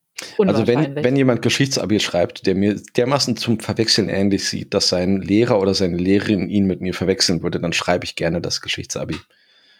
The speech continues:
Speaker 1: Ich werde aber nicht, mich nicht vorbereiten und wenn dann irgendwie Mittelalter drankommt, dann bin ich am Arsch. Und eigentlich ihr.
Speaker 2: Ah. Ich würde auch nicht, ja. Nee. Nee,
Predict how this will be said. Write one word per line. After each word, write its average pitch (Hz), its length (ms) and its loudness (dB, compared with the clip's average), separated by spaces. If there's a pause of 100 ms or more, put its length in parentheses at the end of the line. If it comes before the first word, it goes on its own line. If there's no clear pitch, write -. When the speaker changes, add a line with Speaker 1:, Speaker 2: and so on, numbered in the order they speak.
(320)
Speaker 1:
Ich - 160 -2
werde 110 180 4
aber 98 160 2
nicht, 113 200 2
mich 123 180 2
nicht 123 160 0
vorbereiten 92 580 -2
und 87 180 -2
wenn 98 120 2
dann 90 160 2
irgendwie 90 220 0
Mittelalter 101 420 2
drankommt, 95 480 0
dann 90 100 2
bin 90 140 0
ich - 200 -6
am 85 120 -2
Arsch. 87 400 -4 (340)
Und 82 180 -8
eigentlich 87 360 -6
ihr. 92 240 0
Speaker 2:
Ah. 156 120 -2 (1300)
Ich 190 200 -2
würde 226 280 2
auch 196 160 2
nicht, - 520 -4
ja. 196 280 -6 (1600)
Nee. 214 320 0 (1000)
Nee, 214 600 2